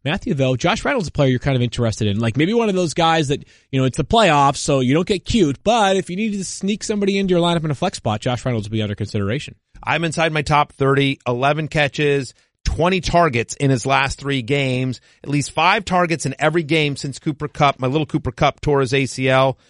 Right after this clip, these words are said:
Speaker 2: Eagles have allowed over <laughs> sixty fantasy points to opposing wide receivers in the last two road games. As bad as they've been defensively, they've been even worse when they're on the road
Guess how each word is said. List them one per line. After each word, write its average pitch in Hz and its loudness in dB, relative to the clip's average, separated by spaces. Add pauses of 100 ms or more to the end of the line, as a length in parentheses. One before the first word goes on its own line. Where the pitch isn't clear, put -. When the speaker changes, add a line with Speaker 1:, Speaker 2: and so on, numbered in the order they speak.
(380)
Speaker 2:
Eagles 170 -2 (300)
have 160 0
allowed 170 4
over 151 4
<laughs> - -
sixty - -2
fantasy 170 0
points 143 -4 (280)
to 160 0
opposing 165 2
wide 151 2
receivers 139 -2
in 123 -2
the 127 -2
last 131 0
two 147 -2
road 131 0
games. 107 -2 (180)
As 123 -2
bad 165 2
as 156 -2
they've 180 2
been 175 2
defensively, 196 -2 (160)
they've 180 2
been 180 2
even 175 2
worse 190 4
when 175 2
they're 160 0
on 160 0
the 151 0
road 160 2